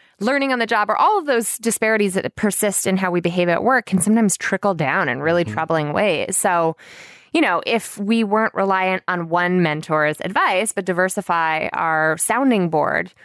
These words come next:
Speaker 1: we can get better pieces of advice and decide what to take in and what to leave out.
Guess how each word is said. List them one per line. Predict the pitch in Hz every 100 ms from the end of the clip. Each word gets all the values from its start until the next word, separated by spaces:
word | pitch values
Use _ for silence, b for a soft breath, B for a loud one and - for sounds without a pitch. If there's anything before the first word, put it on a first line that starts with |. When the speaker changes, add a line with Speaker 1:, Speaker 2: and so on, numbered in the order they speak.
| b
Speaker 1:
we | 196
can | 208 190
get | 190 175 175
better | 165 160 160 156 156 - _ _
pieces | - 254 - 220
of | 185
advice | 170 156 170
and | 214
decide | 226 311 240
what | 254 -
to | -
take | 240 220
in | 226 214
and | 180
what | 185
to | 180
leave | 175 170 -
out. | 147 131